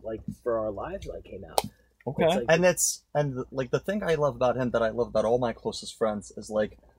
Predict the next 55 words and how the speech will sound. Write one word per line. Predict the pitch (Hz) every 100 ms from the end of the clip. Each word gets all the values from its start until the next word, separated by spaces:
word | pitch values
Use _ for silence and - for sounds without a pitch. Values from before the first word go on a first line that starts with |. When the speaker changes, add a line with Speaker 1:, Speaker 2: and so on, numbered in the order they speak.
| _ _ _ _ -
Speaker 3:
I | 120 127
gauge | 110 160 170 170 160 - - _ _ -
how | 165 196
much | 196 -
of | 160
your | 135 123
outlook, | 127 127 127 117 - - _ _ _ _ _ _ _ _ - -
your | 120
responses, | 110 113 - 160 151 143 143 123
your | 113
words | 113 120 107
are | 110
negative | 113 131 135 131 110
versus | 113 - -
positive. | 101 95 104 - - -
Speaker 1:
Oh, | -
I |
Speaker 3:
That's | 139 160
Speaker 1:
love | 180
Speaker 3:
the |
Speaker 1:
that | 151
Speaker 3:
most | 147 127
Speaker 1:
shit. | 95
Speaker 3:
important | 120 - 123 107 104
thing | 104 101
Speaker 1:
Like | -
Speaker 3:
to |
Speaker 1:
that | 120 104
Speaker 3:
me |
Speaker 1:
shit. | -
Speaker 3:
in | 110
life, | 110 95 87
right? | 98 107 113 -
Speaker 1:
Yeah. | 127 104 - -
Speaker 3:
And | 120
that's | 123 -
what | 117 110
I | 101 - -
just | 113 -
complimented | - 113 107 104 104
you | 139
on, | 113
like, | 101 92
'cause | 107 -
you're, | 107
Speaker 2:
Appreciate | 104
Speaker 3:
like, | 95 -
Speaker 2:
that. | 92
Speaker 3:
you're, | 120 110 -
you're, | 117 110
like, | 107 101 98
beaming | 202 165 143 123 110
the |
other | 110 107
side. | - 113 101